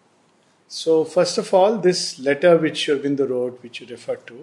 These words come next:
was to Kishore Gandhi, and as we know, the date is forty-six and forty-eight.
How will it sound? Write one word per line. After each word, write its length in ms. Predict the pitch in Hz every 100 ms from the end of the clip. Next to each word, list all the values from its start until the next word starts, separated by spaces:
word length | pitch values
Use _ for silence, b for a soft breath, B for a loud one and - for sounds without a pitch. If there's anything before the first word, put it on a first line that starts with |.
| 214 165
was 240 | 139 -
to 120 | 151
Kishore 420 | - 131 - 156
Gandhi, 460 | 135 123 117 120 127 _ _ _ _ b b b _
and 120 | 127
as 160 | 139 139
we 100 | 143
know, 200 | 143 147
the 100 | 139
date 300 | 127 139 135
is 160 | 135
forty-six 680 | - 135 - 131 - 127 -
and 160 | 131 120
forty-eight. 680 | 123 117 120 110 110 -